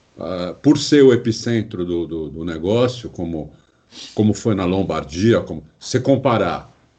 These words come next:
São Paulo, né, com a Lombardia, com a Espanha, com Nova York, por exemplo, São Paulo tá saindo melhor que esses três lugares.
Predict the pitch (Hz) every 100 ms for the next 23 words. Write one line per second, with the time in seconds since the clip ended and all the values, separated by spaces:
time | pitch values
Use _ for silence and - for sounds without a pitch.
0 | _ _ - 95 - 107 90 65 69 85
1 | 101 92 92 85 101 101 98 85 82 98
2 | 90 73 69 _ _ _ _ _ - 101
3 | 101 98 92 87 80 - - - 110 113
4 | 104 85 80 65 67 _ _ _ 101 95
5 | 104 95 82 82 104 127 - - - 78
6 | 76 85 120 135 110 - - _ - 90
7 | 101 110 123 123 - 131 135 151 151 208
8 | 151 82 71 - _ _ _ _ _ _
9 | _ _ _ - - 101 - 90 92 123
10 | 139 85 - - - -